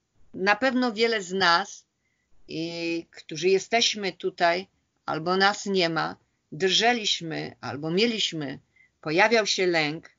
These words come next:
co będzie, kiedy muzułmanie wkroczą do naszego kraju, bo my znamy ich zasady religii, ząb za ząb, oko za oko.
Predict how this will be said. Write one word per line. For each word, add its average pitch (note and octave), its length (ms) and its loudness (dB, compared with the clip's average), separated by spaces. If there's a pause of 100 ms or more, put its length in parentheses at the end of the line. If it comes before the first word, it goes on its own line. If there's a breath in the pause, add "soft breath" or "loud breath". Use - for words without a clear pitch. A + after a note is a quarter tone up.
(120)
co A3 240 2
będzie, F3 580 -2 (480)
kiedy F3+ 640 0 (440)
muzułmanie G3 600 0
wkroczą F#3+ 840 0
do E3 120 -2
naszego G3 400 -4
kraju, D#3+ 540 2 (440)
bo D3 200 -4
my F#3+ 140 0
znamy F#3 720 0
ich E3+ 220 -4
zasady F3 720 2
religii, E3 720 -2 (100)
ząb E3+ 340 -2
za E3 180 0
ząb, D#3+ 300 -2
oko E3 260 -6
za D3+ 180 0
oko. D#3+ 360 -6